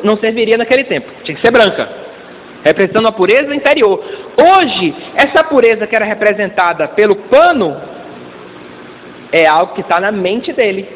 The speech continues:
que é o Lucas interior que ninguém vê. Só quem sabe é ele e Deus.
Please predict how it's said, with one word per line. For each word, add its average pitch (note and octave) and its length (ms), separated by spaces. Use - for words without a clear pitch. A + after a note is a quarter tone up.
que G#3 200
é G#3+ 80
o G#3 60
Lucas G#3+ 260
interior A3 380
que A3 100
ninguém C4 300
vê. A#3+ 260
Só G#3+ 100
quem G#3+ 220
sabe G#3 240
é - 20
ele B3 180
e - 40
Deus. - 380